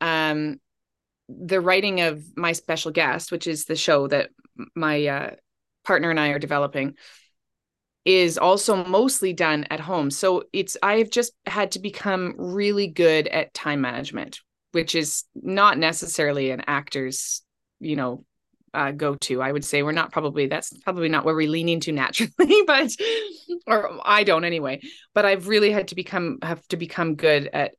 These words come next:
time management. And then I also, I really honestly, uh, I, I doubt any of them are listening, but maybe if they are, I actually owe a lot of it to the, my team that works for me.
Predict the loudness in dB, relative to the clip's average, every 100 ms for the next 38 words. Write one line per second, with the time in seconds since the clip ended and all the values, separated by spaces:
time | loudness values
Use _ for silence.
0 | _ -6 0 2 2 0 -2 -4 0 0
1 | 2 2 2 2 2 0 -2 -4 -4 -6
2 | -12 _ _ _ _ _ _ _ _ _
3 | -18 _ _ _ _ 0 0 2 2 4
4 | 4 2 0 -2 -2 -2 -6 _ _ -16
5 | -16 _ _ _ -2 0 0 4 4 4
6 | 0 -2 -2 -2 0 0 0 0 -2 -2
7 | -2 -2 -4 0 0 2 0 0 0 0
8 | -2 -4 -6 -4 -2 -2 -2 -2 -2 -4
9 | -6 -6 -8 -8 -8 -12 -10 -8 -2 -2
10 | -2 -2 -2 -4 -6 -6 -4 -4 -6 -8
11 | -6 -6 -10